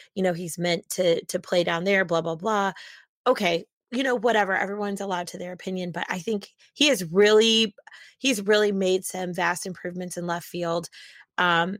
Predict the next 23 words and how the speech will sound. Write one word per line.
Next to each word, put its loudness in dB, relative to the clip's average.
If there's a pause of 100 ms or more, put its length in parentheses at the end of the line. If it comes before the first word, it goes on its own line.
(200)
I -2
can't 2
say 4
I'm 2
always 4
a -2
hundred -4
percent -4
confident -4
in -8
his -6
ability 0
out -2
there, 2
because -6 (360)
obviously 0
he's -4
not 0
a 4
natural 0 (220)
left 2
fielder 2 (140)
for -4